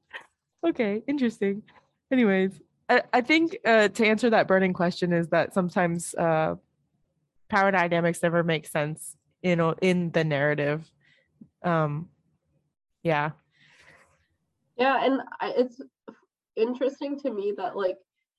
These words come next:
Speaker 2: in a way, you're like, like, you're viewing, I, I always viewed myself as, like, on the side of, uh, of the have-nots,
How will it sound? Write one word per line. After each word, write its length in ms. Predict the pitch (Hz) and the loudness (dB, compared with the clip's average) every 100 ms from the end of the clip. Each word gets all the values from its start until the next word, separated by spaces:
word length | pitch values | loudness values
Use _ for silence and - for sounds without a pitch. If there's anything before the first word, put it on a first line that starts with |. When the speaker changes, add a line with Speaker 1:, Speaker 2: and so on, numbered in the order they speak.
| - | -6
Speaker 2:
in 120 | 220 | -4
a 100 | 208 | -2
way, 200 | 190 196 | -2 -4
you're 160 | 190 185 | -4 -4
like, 260 | 175 175 - _ _ - | -4 -6 -10 _ _ -10
like, 280 | 190 165 - _ _ _ _ _ _ _ _ - | -8 -8 -12 _ _ _ _ _ _ _ _ -2
you're 200 | 202 190 | -2 0
viewing, 480 | 196 196 196 185 330 _ _ _ _ _ - | -2 0 -2 -4 -10 _ _ _ _ _ 0
I, 200 | 247 277 | 0 2
I 240 | 247 277 - | 0 0 0
always 360 | 220 214 202 202 _ _ | -4 -2 -6 -8 _ _
viewed 240 | 196 202 202 | -8 -8 -6
myself 420 | 190 190 196 190 - | -8 -6 -8 -8 -10
as, 140 | 185 - | -10 -8
like, 200 | - - _ _ _ - | -10 -10 _ _ _ -6
on 220 | 196 190 | -6 -4
the 100 | 185 | -4
side 300 | - 185 175 | -4 -6 -6
of, 80 | 165 - - _ - | -10 -16 -20 _ -4
uh, 200 | 196 180 | -4 -2
of 160 | 208 202 | -4 -4
the 140 | - 180 | -10 -6
have-nots, 880 | 190 196 - 302 180 196 254 _ | -6 -6 -8 -8 -4 -4 -6 _